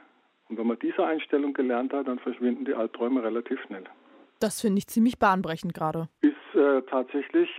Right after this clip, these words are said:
Speaker 1: wird schon seit Mitte der neunziger Jahre auch wissenschaftlich untersucht. Es gibt ungefähr zwanzig Studien, würde ich sagen, auch größere Studien, die zeigen, dass es sehr, sehr gut wirkt. Und, äh, ich selbst habe auch persönliche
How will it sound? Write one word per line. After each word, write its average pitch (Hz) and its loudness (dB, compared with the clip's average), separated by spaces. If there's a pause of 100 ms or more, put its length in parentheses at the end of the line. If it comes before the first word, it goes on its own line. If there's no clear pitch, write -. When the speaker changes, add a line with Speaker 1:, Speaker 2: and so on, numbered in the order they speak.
Speaker 1:
wird 135 0
schon 135 2
seit 131 2
Mitte 156 0
der 135 2
neunziger 127 0
Jahre 120 -2
auch - -8
wissenschaftlich 127 -4
untersucht. 139 -6
Es 123 -10
gibt - -10
ungefähr 120 0
zwanzig 123 -2
Studien, 135 2 (520)
würde 120 2
ich 117 -8
sagen, 117 4
auch 117 -4
größere 143 0
Studien, 131 0 (300)
die 123 2
zeigen, 120 2
dass 131 0
es 123 -8 (100)
sehr, 127 2
sehr 131 -2
gut 127 -6
wirkt. 135 -2
Und, 127 0
äh, 120 0
ich 123 -8
selbst 131 0
habe 127 -2
auch 120 0
persönliche 123 2